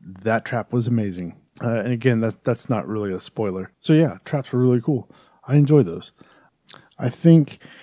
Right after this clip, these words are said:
if you are a fan of the Saw series, you're going to absolutely love this film, because you're a fan of that series like I am. I loved it. I went to theater, saw it. I thought it was great, had a great time. If you're a fan of the series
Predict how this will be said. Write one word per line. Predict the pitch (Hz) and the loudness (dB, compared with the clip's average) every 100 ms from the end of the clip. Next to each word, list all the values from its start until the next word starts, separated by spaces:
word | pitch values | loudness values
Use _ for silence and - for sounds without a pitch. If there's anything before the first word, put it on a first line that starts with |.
| _ | _
if | - 127 - | 0 0 4
you | 160 196 190 | 8 10 10
are | 160 127 | 8 6
a | 117 | 0
fan | - - 135 131 131 131 | -4 4 6 6 6 4
of | 101 104 104 107 101 | 0 -2 0 0 -2
the | 98 98 | -6 -8
Saw | - 117 110 | -2 0 0
series, | 95 - 110 110 110 98 - _ - _ _ - - | -2 -2 -2 -2 -4 -6 -16 _ -20 _ _ -20 -10
you're | 147 139 | 0 2
going | 127 143 156 147 | 8 8 8 6
to | 120 | 0
absolutely | 101 120 - 107 113 | -2 -2 0 2 2
love | 110 98 | 0 -2
this | 92 92 | -4 -6
film, | - 104 95 - _ | -4 -4 -6 -16 _
because | - - 110 104 | -10 -6 -6 -4
you're | 110 | -4
a | |
fan | 107 - 127 127 | -6 0 4 4
of | 120 | 4
that | 110 | 0
series | - 123 120 113 | -2 0 0 0
like | 101 - | -4 -4
I | 110 | -2
am. | 110 107 107 - _ _ _ | 0 0 -4 -8 _ _ _
I | - | -2
loved | 113 110 101 | 0 0 -2
it. | 85 | -4
I | 101 | -2
went | 123 123 | 0 0
to | - | -2
theater, | 131 123 113 | -2 0 -2
saw | - 107 107 | -4 -6 -4
it. | 87 | -6
I | 90 | -8
thought | 101 | -6
it | 90 | -6
was | - | -6
great, | 113 107 - | -6 -6 -6
had | - | -10
a | |
great | - - 104 | -12 -10 -12
time. | - 117 113 110 - _ _ _ _ _ _ - | -8 -6 -4 -4 -8 _ _ _ _ _ _ -8
If | 135 - | -6 0
you're | 151 | 4
a | 151 | 4
fan | - 147 143 | 2 2 4
of | 131 | 2
the | 117 | -2
series | - 123 123 123 123 117 | -4 -2 0 2 0 -2